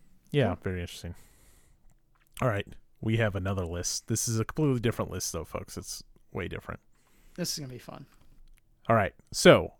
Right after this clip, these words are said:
Speaker 1: over the last couple months on our Discord server, we ran a poll where everyone could submit their top twenty games of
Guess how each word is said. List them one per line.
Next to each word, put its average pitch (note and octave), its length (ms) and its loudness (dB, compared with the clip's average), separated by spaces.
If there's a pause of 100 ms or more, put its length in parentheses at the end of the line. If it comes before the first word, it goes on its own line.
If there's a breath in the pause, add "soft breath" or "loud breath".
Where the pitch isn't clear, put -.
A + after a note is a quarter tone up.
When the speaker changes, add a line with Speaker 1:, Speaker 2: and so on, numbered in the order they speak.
Speaker 1:
over D3 140 4
the D3 60 8
last D#3+ 180 10
couple E3 200 8
months C#3+ 300 6
on C#3+ 140 2
our C#3+ 100 4
Discord C3 460 -2
server, F2 340 -4
we G#2+ 360 -2
ran A#2+ 500 0
a G#2 140 -2
poll A2+ 480 0 (380 soft breath)
where G#2+ 300 4
everyone D3+ 360 4
could - 200 -6 (140)
submit C3 540 2
their A2+ 240 2
top - 340 2
twenty C#3+ 340 2
games A#2+ 640 0
of G#2 160 -6